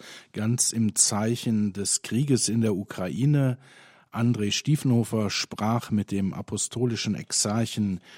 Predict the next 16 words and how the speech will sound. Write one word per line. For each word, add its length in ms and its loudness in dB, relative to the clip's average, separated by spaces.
für 280 4
die 220 4
in 120 4
Deutschland 480 2
lebenden 420 2
Ukrainer, 880 0
Bischof 600 4
Bohdan 760 4
Dziurach. 760 2
Aus 160 2
diesem 280 10
Anlass 580 8
findet 540 4
derzeit 500 2
auch 220 -4
ein 380 -2